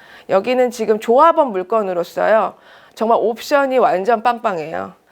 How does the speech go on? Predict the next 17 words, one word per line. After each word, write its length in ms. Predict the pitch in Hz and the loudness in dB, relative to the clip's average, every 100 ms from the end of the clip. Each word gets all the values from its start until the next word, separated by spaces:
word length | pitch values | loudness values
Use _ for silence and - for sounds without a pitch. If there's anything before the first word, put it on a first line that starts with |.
| _ | _
냉장고가 800 | - 208 226 262 262 240 233 220 | 0 0 2 2 2 2 2 0
육백팔십육 1080 | 185 277 277 285 262 262 233 214 214 214 - | -2 -4 -2 -4 -4 -4 -2 0 -2 -4 -4
제곱, 400 | 185 208 196 - | -2 0 -2 -4
이제 140 | 175 | -4
리터하고 680 | 180 196 233 190 190 190 285 | -4 -2 0 2 2 0 -4
김치 320 | 247 214 254 | -4 -6 -2
냉장고 400 | 240 214 220 208 | -2 0 0 0
이백이십 480 | 180 196 233 220 208 | 0 0 0 -2 -8
리터, 480 | 175 - 262 294 339 - - - | -8 -4 -2 -2 -4 -14 -20 -2
와이드 340 | 175 220 240 | 2 2 2
인덕션 480 | 247 190 214 208 233 | -2 -2 -4 -2 -4
삼 300 | 220 269 262 | -4 -6 -6
구, 160 | 208 175 | -4 -4
시스템 460 | 294 294 - 277 | -4 -4 -2 0
에어컨 380 | 202 185 190 208 | 0 -2 -2 -4
네 180 | 170 165 | -2 -2
대, 300 | 170 269 349 | 0 -2 -2